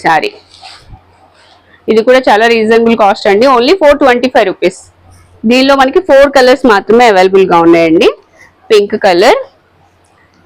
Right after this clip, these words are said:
నావీ బ్లూ and రెడ్ కలర్, ఈ ఫోర్ కలర్స్ అవైలబుల్ గా. ఓకే, నెక్స్ట్ ఫాయిల్ ప్రింట్ లోనే మనము ఇవి డిజైనర్ శారీస్ అండి. ఇవి కూడా చక్కగా మంచి షైన్ అయితే ఉంటాయి. ఇది వచ్చేసి బోర్డర్ వస్తుంది. శారీ మొత్తం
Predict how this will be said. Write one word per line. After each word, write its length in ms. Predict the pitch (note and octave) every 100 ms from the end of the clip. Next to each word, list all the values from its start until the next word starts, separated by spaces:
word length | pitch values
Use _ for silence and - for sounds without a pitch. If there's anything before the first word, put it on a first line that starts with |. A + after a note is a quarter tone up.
| -
నావీ 280 | F#3+ F#3 F#3 F3
బ్లూ 180 | F3+ C#4+ D5 - _ _ _ _ _ _ _ -
and 120 | G4 A#3+
రెడ్ 180 | G3+ E3 -
కలర్, 280 | D#3 E3 - - - - - - - - B3
ఈ 40 | C#4
ఫోర్ 180 | B3 A#3 G#3+
కలర్స్ 300 | G3+ G#3+ G3
అవైలబుల్ 360 | F3 F3+ F3+ F3
గా. 60 | E3+ E3+
ఓకే, 120 | G#3+ G#3
నెక్స్ట్ 200 | G#3+ - D4
ఫాయిల్ 200 | A3+ G#3+ A#3+
ప్రింట్ 240 | B3+ A#3+ A#3+
లోనే 220 | A3+ A#3 C#4+
మనము 240 | A#3 A3 G3+ G3+ F#3+ D3 F#3+
ఇవి 180 | F#3+ F#3 F3+
డిజైనర్ 400 | F3+ G3 A3+ B3+ A3
శారీస్ 300 | F#3 G#3 F#3
అండి. 160 | E3 E3+
ఇవి 80 | F3 F3
కూడా 180 | E3 C#4+ G4
చక్కగా 380 | B3 - G3+ G3+ F3+ E3+ G3 _ - F#3+
మంచి 200 | G#3 C4 G3+
షైన్ 240 | - G#3
అయితే 200 | G#4 A3 G3+
ఉంటాయి. 300 | F3+ F3+ G#3+ A#4 - _ _ _ C4+
ఇది 80 | B3+
వచ్చేసి 240 | B3 C4 A#3
బోర్డర్ 280 | G#3 A3+ A#3+
వస్తుంది. 320 | G#3+ - G#3 D4+ D#4
శారీ 220 | G3+ A#3 A#3
మొత్తం 280 | A3+ B3+